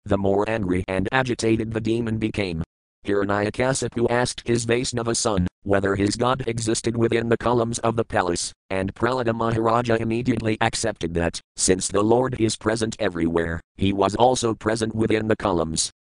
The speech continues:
When Hiranyakasipu heard this philosophy from his young son, he derided the boy's statement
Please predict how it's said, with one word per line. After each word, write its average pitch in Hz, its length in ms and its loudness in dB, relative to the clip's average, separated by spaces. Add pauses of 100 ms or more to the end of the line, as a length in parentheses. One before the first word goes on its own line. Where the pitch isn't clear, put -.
(200)
When 101 200 0
Hiranyakasipu 104 1000 -2
heard 120 240 6
this 117 200 -2
philosophy 117 680 0
from 117 240 0
his 117 240 0
young 120 220 2
son, 95 340 0 (160)
he 98 140 2
derided 117 520 0
the 113 100 2
boy's 123 340 4
statement 87 560 0